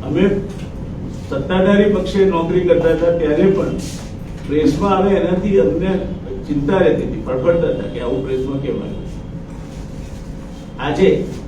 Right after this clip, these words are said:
પ્રેસ પણ ચૂકે ચા ન કરી શકે એ હદ સુધીની લોકશાહીની આ ચોથી જાગીરને ગુંગળાવવાનું કામ ભારતીય જનતા પાર્ટીએ કર્યું છે. આ દેશને એના કારણે આવનાર ભવિષ્યમાં કેટલું મોટું નુકસાન થશે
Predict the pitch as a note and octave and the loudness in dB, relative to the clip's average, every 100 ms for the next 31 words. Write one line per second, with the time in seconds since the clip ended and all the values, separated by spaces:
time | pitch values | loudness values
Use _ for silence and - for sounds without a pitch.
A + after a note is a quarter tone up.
0 | - - - - - - - - - - | -12 -12 -12 -12 -12 -12 -12 -12 -2 4
1 | G3 G3+ G3+ G#3 G3+ - - - - - | 6 4 2 2 2 0 -4 -8 -10 -4
2 | E3+ F3 G3 F#3 F3 E3+ E3 E3+ E3 D#3 | 0 4 4 4 4 2 2 2 2 2
3 | D3 B2 - - - - E3+ G3 E3 F3+ | 0 -2 -6 -8 -10 -2 6 6 8 4
4 | - F#3 D#3+ D3+ C3+ B2+ - - - - | 2 0 2 2 2 0 -4 -8 -12 -8
5 | C#3+ D3 E3+ F3 G3 G3 F#3 F3 E3+ E3 | 2 4 6 4 4 6 6 4 0 -2
6 | D#3+ D#3 D3+ D3 C3+ E3 E3 D3+ C#3 D3 | 2 2 2 0 -2 0 0 2 0 0
7 | C#3+ C#3+ C3+ B2 B2+ D3 D3 C#3 C3+ C3+ | 0 0 0 -2 0 2 2 0 -2 -2
8 | C3+ G#2+ - - - - - - - - | -2 -2 -6 -10 -10 -12 -12 -12 -12 -10
9 | - - - - B2+ B2+ C#3 D#3 C#3 B2 | -10 -12 -12 -8 -4 -4 -2 0 0 0
10 | C3+ B2+ B2+ B2+ B2 A#2 A2 D3 - F#2 | -2 -2 -2 -2 -4 -4 -4 -4 -4 -4
11 | - - - - - - - - - D#3+ | -6 -8 -12 -12 -12 -12 -12 -12 -6 0
12 | G3 F#3+ E3+ E3 D3+ D#3+ D3 D#3 D#3 C#3+ | 2 2 2 0 0 0 0 0 -2 -2
13 | C#3 D3 C#3 C3+ C#3 F3+ F3+ D3+ C#3+ C#3+ | 0 -2 -2 -4 -4 -2 -2 0 -2 -2
14 | C#3+ C#3+ C#3 C#3 D3+ B2+ B2+ D3+ C#3 B2+ | -2 -4 -4 -4 -4 -4 -2 -2 -2 -2
15 | C#3+ D3 D3 C#3 | -4 -2 -4 -4